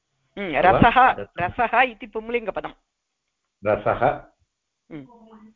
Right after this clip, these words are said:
Speaker 2: यं तत्।
Speaker 1: हा, तत्र किं वक्तव्यं?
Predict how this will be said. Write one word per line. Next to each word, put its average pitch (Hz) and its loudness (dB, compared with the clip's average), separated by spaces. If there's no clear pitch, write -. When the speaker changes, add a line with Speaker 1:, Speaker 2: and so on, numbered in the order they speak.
Speaker 2:
यं 101 0
तत्। - 0
Speaker 1:
हा, 185 2
तत्र 320 2
किं 302 -2
वक्तव्यं? 285 0